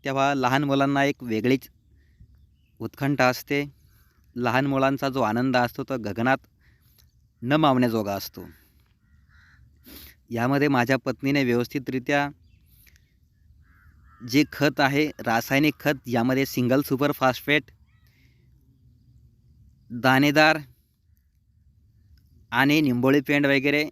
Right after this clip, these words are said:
आणि शेणखत, हे सर्व व्यवस्थित कालवून घेतले. त्यानंतर नारळाची जी पॉलिथिन आहे, ती पॉलिथिन वगैरे काढणे गरजेचे असते, त्यामुळे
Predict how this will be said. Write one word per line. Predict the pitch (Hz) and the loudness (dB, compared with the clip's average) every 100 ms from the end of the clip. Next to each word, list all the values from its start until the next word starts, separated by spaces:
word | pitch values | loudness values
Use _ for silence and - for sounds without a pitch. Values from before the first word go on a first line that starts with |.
| - _ _ _ _ _ _ _ - | -12 _ _ _ _ _ _ _ -4
आणि | 143 | -2
शेणखत, | 156 156 131 113 107 _ _ _ _ _ - | 0 0 0 -2 -10 _ _ _ _ _ -10
हे | 147 | -6
सर्व | - 143 151 | -4 -2 0
व्यवस्थित | 139 139 165 - | 0 -2 -4 -4
कालवून | 123 117 135 | -2 0 0
घेतले. | 143 127 127 143 143 _ _ _ _ _ - | -2 -4 -4 -6 -8 _ _ _ _ _ -2
त्यानंतर | 139 151 151 143 165 165 - _ _ _ _ | 0 0 -2 -2 -2 -2 -8 _ _ _ _
नारळाची | - 139 131 143 175 | -2 0 2 2 0
जी | 165 | -4
पॉलिथिन | 180 135 135 143 175 | -4 -2 -2 -2 -2
आहे, | 156 170 | 0 -2
ती | 165 170 | -4 -4
पॉलिथिन | - 143 143 175 | -2 -2 -2 -4
वगैरे | 160 156 160 165 | -2 0 0 -2
काढणे | 135 127 151 | -4 -4 -2
गरजेचे | 156 131 120 147 147 | 0 0 0 -2 -2
असते, | 143 - 151 | -4 -4 -4
त्यामुळे | 147 143 143 | -2 -2 -2